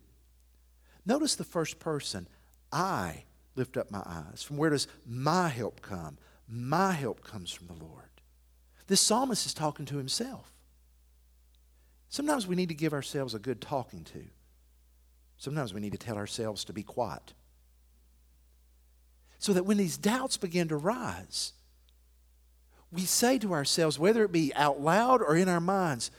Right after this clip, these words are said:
"Stop. The Lord is faithful." And we speak that truth into our own lives. We get it in our thinking and that repetition.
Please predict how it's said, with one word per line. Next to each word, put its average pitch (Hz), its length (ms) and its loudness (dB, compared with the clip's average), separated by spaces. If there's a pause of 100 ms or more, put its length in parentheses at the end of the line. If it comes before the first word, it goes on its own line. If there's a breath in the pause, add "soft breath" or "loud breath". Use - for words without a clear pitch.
(120 soft breath)
"Stop. - 560 0 (1000)
The 156 80 6
Lord 147 240 8
is 131 140 4
faithful." 113 580 -2 (1000 loud breath)
And 180 60 2
we 185 100 6
speak - 420 6
that 214 200 6
truth - 500 0
into 208 220 6
our 185 160 8
own 214 260 6
lives. 208 380 6 (100)
We 196 120 4
get 247 240 6
it 233 80 6
in 220 80 8
our 165 120 6
thinking 214 580 2
and 165 80 4
that 170 120 6
repetition. 180 720 4